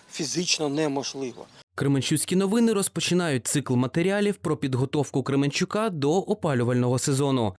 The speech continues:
Speaker 2: Які є сценарії розвитку подій? Що робить влада та керуючі компанії? І що ж робити звичайним кременчужанам?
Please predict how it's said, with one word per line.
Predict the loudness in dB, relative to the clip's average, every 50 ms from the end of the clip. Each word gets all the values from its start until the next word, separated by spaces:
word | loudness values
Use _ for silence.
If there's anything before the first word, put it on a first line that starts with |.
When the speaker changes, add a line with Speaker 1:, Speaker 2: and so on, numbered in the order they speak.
| _ -2
Speaker 2:
Які | -2 -2 -2 -2 -2 -2
є | 0 0 0 0
сценарії | 0 0 0 2 2 2 2 2 0 0 0 2 2
розвитку | 2 2 2 0 -2 -2 -2 -2 -4
подій? | -2 0 0 0 0 0 0 0 -2 -4
Що | -6 -4 0 2 2 2
робить | 2 0 0 -2 -2 -2
влада | 0 0 0 0 0 -2 -2 -4
та | -4 -4
керуючі | -4 0 0 2 4 4 4 2 0 0 0
компанії? | 2 0 0 2 2 2 2 2 2 2 0 -2 -4 -2
І | -2 0
що | 0 2 2 0
ж | 0 2 0
робити | 0 2 2 2 2 2 2 0 0 0 -2
звичайним | -2 0 2 2 2 2 2 0 2 2 2 2 2
кременчужанам? | 2 0 0 0 0 0 2 0 2 2 2 2 2 0 0 0